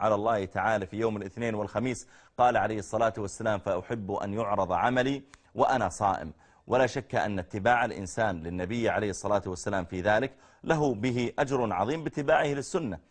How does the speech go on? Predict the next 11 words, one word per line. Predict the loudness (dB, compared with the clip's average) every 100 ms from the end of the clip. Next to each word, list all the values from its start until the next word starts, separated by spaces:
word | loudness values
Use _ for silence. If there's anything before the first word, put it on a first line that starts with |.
| _ _ 2
قال | 4 6
عليه | 2 0
الصلاة | -2 0 0 0
والسلام | -6 -2 0 0 -2 -12 _ _ _
فيما | -4 2 4
رواه | 4 4 2 0
البخاري، | -4 -4 0 2 2 -4 _ -2
قال: | 2 2 2
"يقول | -2 -2 0 0
الله | 2 2 0 -4
تعالى: | 0 2 4 2 0